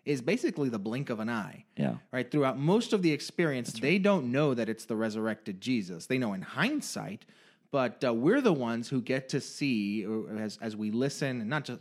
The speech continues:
Speaker 1: just us, but the people throughout history, as we read or listen to the story, is we get to see a Jesus who, who can walk, which means he's likely kicking up dust.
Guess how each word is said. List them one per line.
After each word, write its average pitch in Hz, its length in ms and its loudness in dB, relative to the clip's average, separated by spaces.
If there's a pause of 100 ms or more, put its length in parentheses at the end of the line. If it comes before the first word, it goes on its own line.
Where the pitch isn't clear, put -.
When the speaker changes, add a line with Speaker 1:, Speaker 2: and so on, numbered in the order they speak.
Speaker 1:
just - 240 -10
us, 123 180 -4
but - 180 -14
the - 60 -20
people 113 220 -6
throughout 101 280 -6
history, 107 460 -6 (320)
as 113 140 -10
we 110 120 -2
read 131 240 2
or 123 100 2
listen 123 260 -2
to 107 80 -8
the 107 100 -6
story, 147 540 0 (300)
is 127 140 -4
we 131 80 0
get 135 100 0
to 139 80 -6
see 131 180 -2
a 117 60 2
Jesus 123 540 -2
who, 101 260 -6 (120)
who 123 120 -4
can 101 320 -4
walk, 117 400 0 (560)
which 147 180 -2
means 151 160 2
he's 120 180 -4
likely 127 300 0
kicking 117 400 -6
up 101 140 -6 (160)
dust. - 540 -4